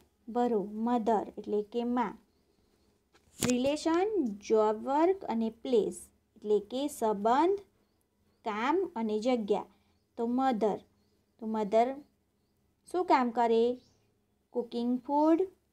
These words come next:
washing cloth, going to work, working at the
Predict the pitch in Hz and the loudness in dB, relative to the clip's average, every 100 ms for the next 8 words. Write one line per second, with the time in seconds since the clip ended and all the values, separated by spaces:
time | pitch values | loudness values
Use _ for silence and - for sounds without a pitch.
0 | _ - 220 208 196 - 226 226 247 262 | _ -14 -6 -4 -4 -4 -4 -2 0 2
1 | 302 320 _ - 220 226 208 208 202 214 | 2 0 _ -16 -2 0 2 0 0 -2
2 | 196 208 220 294 359 - _ _ _ _ | 0 2 4 4 2 -6 _ _ _ _
3 | _ _ _ _ _ _ _ _ - 208 | _ _ _ _ _ _ _ _ -14 -4
4 | 196 - 233 247 254 208 196 202 | -4 -4 -6 -4 -2 -2 -2 -2